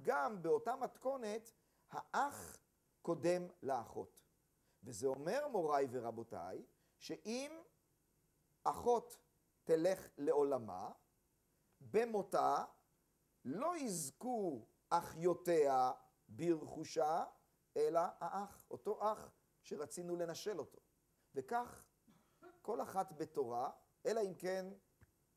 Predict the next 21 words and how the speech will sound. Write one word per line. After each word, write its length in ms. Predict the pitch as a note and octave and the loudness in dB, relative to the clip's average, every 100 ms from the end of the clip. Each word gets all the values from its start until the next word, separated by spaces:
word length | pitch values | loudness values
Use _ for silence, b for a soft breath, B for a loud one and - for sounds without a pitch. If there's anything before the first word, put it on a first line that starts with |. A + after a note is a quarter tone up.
| _ _ _ - | _ _ _ -6
אה, 500 | B2+ B2 A#2+ A#2 A#2 - - | -2 0 0 0 -4 -10 -8
האח 340 | A#2+ D#3 D#3+ | 0 0 0
ימות 320 | D3 D3 D#3+ C#3 | -2 -2 -4 -8
לפניהן, 520 | - C3+ F#3+ A#3+ F3+ _ _ _ _ _ _ _ - | -10 -6 -6 -6 -10 _ _ _ _ _ _ _ 0
אז, 580 | F3 E3 D3+ - - _ _ _ _ _ _ B2+ | 2 0 -4 -10 -12 _ _ _ _ _ _ -4
אה, 540 | B2+ C3 B2 B2 B2 A#2 | -2 0 0 0 -2 -4
באמת 320 | B2+ D3+ - _ - - | -4 -6 -10 _ -20 -20
במותה 580 | B2 A#2 C3 C3 F3+ F3+ | -4 -2 -2 0 2 2
של 160 | D3+ | 0
כל 220 | - F3 | 2 2
אחת 400 | C#3+ A#2 E3+ - - _ - | 2 0 -4 -4 -20 _ -4
לאחר 400 | C#3 C3+ F3+ A#3 | -4 0 -2 -2
מכן, 440 | G#3+ - D#3 D3+ E3+ _ _ _ _ | -6 0 0 0 -6 _ _ _ _
אחיותיה 720 | - B2+ C#3+ E3+ E3+ G#3 A#3+ G3+ | -6 -6 2 2 4 4 4 4
תזכנה 840 | - D#3 - - D#3+ D3+ C#3+ C#3 - _ - | 0 -10 -8 0 2 2 -2 -6 -10 _ -4
בירושה. 640 | C3+ C3 B2+ C3 - B2 - _ _ _ _ | -2 0 -4 -6 -2 -2 -2 _ _ _ _
אבל 220 | C3+ C3 C3 | -4 -2 0
כל 280 | G#3+ C#4 | 4 4
זמן 320 | G3 F#3+ A3 G3+ | 2 0 0 0
שהאח 560 | F#3 E3 E3 G3+ - _ _ _ _ | 0 2 2 0 -2 _ _ _ _
חי, 360 | - A#2+ A#2 | -6 0 0